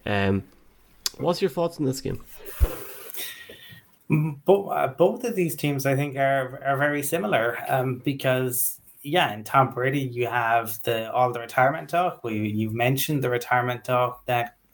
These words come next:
Speaker 2: surrounds Sean McVay. I don't think that helps either team. Um, when you, when your quarterback, you know, you're wondering how committed is he. When you're head coach, you're wondering how committed is he, especially when you hear,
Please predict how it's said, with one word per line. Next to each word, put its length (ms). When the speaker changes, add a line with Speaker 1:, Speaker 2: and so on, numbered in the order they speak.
Speaker 2:
surrounds 800
Sean 360
McVay. 680
I 80
don't 260
think 220
that 240
helps 640
either 640
team. 400
Um, 460
when 200
you, 440
when 160
your 140
quarterback, 600
you 120
know, 80
you're 220
wondering 500
how 180
committed 560
is 200
he. 260
When 200
you're 160
head 300
coach, 360
you're 100
wondering 340
how 220
committed 720
is 120
he, 160
especially 760
when 200
you 140
hear, 540